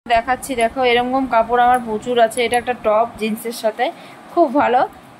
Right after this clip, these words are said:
এরকম একটু কালার হলে কি হবে বলো তো, হা-, আর শ্বাসটা একটু হালকা শ্বাস আসতে হবে, এই হলো ব্যাপার। পুরোটা হাত cover করে দিবে, কারণ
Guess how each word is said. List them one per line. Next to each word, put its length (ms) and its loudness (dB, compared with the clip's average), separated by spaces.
এরকম 320 2
একটু 200 -2
কালার 320 2
হলে 200 0
কি 120 -4
হবে 180 2
বলো 180 0
তো, 60 2
হা-, 140 -4
আর 120 -2
শ্বাসটা 340 -4
একটু 200 -2
হালকা 340 0
শ্বাস 160 0
আসতে 280 -8
হবে, 180 -6
এই 140 8
হলো 200 4
ব্যাপার। 260 0
পুরোটা 340 4
হাত 160 -2
cover 240 2
করে 200 2
দিবে, 160 0
কারণ 180 2